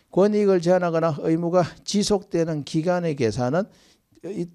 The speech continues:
그 일 호, 이 호에 따라서 하는 거죠. 그럼 그래서 내가 식품위생법상의 음식점 영업 허가 받아가지고 영업하다가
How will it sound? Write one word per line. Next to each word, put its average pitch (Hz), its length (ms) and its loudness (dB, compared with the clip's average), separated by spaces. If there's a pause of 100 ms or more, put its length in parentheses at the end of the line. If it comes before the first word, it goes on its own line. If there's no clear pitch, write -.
그 147 480 0
일 208 180 2
호, 208 160 6
이 143 140 -2
호에 151 240 6
따라서 147 320 0
하는 156 160 -4
거죠. 151 180 -6
그럼 - 180 -8
그래서 160 340 6 (280)
내가 151 280 2 (340)
식품위생법상의 165 1200 -4
음식점 147 540 -6
영업 151 320 -6
허가 147 260 -2
받아가지고 135 800 -4
영업하다가 113 920 -2